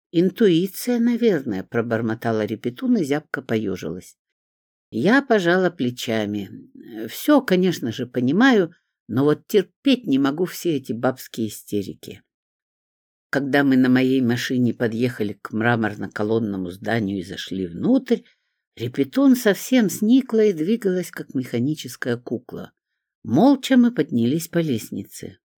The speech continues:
Молча мы вошли в приёмную. И также молча в кабинет. "А вот и она.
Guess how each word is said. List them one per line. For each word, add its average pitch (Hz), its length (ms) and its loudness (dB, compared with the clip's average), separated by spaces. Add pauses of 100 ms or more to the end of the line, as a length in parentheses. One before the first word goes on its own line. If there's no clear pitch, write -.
Молча 131 560 0
мы 226 160 4
вошли 139 320 -4
в 123 100 -10
приёмную. 113 680 -2 (420)
И 151 120 0
также 107 500 -4
молча 240 520 0 (100)
в - 80 -20
кабинет. 131 640 0 (360)
"А 185 200 4
вот 302 340 2
и 339 40 8
она. 160 540 6